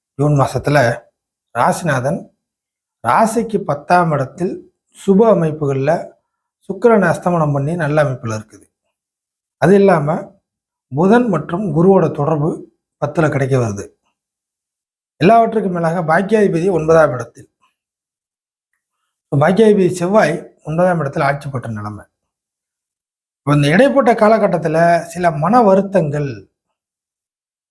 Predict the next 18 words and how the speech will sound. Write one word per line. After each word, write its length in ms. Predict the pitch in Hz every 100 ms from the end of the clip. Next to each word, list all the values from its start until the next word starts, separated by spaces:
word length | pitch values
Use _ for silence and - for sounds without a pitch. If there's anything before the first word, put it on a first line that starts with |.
| _
புரியுதுங்களா? 440 | 135 135 127 127 123 - _ _ _ _ _ _ _
சில 320 | 127 123 120
மன 320 | 117 135 208
வருத்தங்களை 600 | 170 196 214 226 175 165
நிறைய 320 | 156 139 151 147
சந்திச்ச 340 | 147 160 -
நபர்கள்ல 580 | 135 135 131 131 151 127
சிம்மராசி 500 | - 139 147 135 -
நபர்களும் 420 | 123 123 123 143
ஒண்ணுதான். 360 | 120 113 123 165 - _ _ _ _ _ _ _
காரணம் 360 | 151 185 196 175
என்னவென்றால், 460 | 165 156 151 175
எதையுமே 340 | 151 156 160 175
நீங்க 220 | 160 151
வந்து 440 | 143 170 202 - _ _ _ _
கொஞ்சம் 260 | 143 139 131
வேகம் 320 | 156 180 180
எடுத்து 720 | 156 151 - 185 196 - _